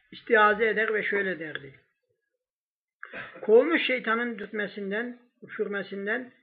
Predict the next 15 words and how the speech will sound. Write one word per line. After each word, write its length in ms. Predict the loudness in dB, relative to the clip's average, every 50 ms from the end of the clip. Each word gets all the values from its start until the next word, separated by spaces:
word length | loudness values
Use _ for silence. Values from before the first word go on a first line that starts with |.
| _ _ -8
ve 160 | -6 -4 -2
vesvesesinden 1000 | -2 -2 -4 -2 -4 -6 -6 -6 -12 -18 -18 -14 -10 -8 -4 -2 -2 -2 -4 -4 -10 -18 _ _
işiten 440 | -14 -14 -14 -10 -6 -4 -4 -4 -4
ve 140 | -6 -8 -8
bilen 300 | -6 -6 -6 -6 -6 -10 _ -12
Allah'a 540 | -10 -10 -8 -8 -8 -6 -6 -6 -6 -6
sığınırım." 600 | -6 -8 -12 -12 -12 -10 -10 -10 -10 -12 -14 -16 -18 _ _ _ _ _ _ -20 -20 -20 -20 -20 _
Sonra 400 | -4 0 2 2 4 4 2 2
besmele 460 | 2 0 0 -2 -4 -2 -2 -2 -2
çekerdi. 520 | -6 -10 -10 -10 -12 -12 -12 -14 -18 -18 _ _ _ _ _ _ _ _ _ -16
İkisini 420 | -16 -14 -14 -12 -10 -10 -8 -6
de 100 | -6 -6
sessiz 440 | -4 -4 -4 -4 -4 -10 -12 -6 -6
olarak 420 | -4 -4 -4 -4 -4 -4 -4 -6
okurdu. 480 | -10 -14 -12 -14 -16 -14 -14 -18 -20